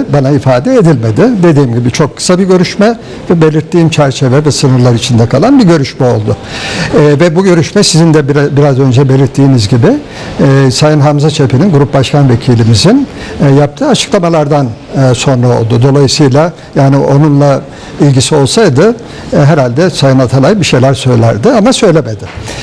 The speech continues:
Şimdi biraz, e, başa, e, dönelim. E, Cumhuriyet Halk Partisi hatırlarsanız, e, bir, e, öneride bulunmuştu,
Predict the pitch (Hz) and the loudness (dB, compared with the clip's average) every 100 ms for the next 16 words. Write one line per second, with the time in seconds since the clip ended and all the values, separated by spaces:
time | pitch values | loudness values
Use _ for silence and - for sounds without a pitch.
0 | - - 202 196 202 190 190 220 180 - | -10 -4 0 2 2 0 0 -2 -2 -2
1 | 196 160 156 156 196 143 - - 131 123 | 0 0 0 0 -2 -2 -6 -4 0 0
2 | 117 131 107 170 262 262 - - - - | 2 0 2 0 0 -2 -8 -10 -10 -4
3 | - 147 135 170 190 185 220 220 160 135 | 0 0 2 0 0 0 -4 -2 -2 -2
4 | - 214 277 - 175 165 170 165 165 - | -2 0 0 0 -2 0 0 0 -2 -4
5 | 131 220 269 - - - - - - 143 | -2 0 -2 -6 -8 -10 -10 -4 0 2
6 | 143 139 180 180 180 - 165 143 135 - | 2 2 0 0 0 0 0 2 0 -2
7 | - 185 185 165 156 135 127 117 110 - | -2 2 2 2 0 -2 -6 -4 -4 -2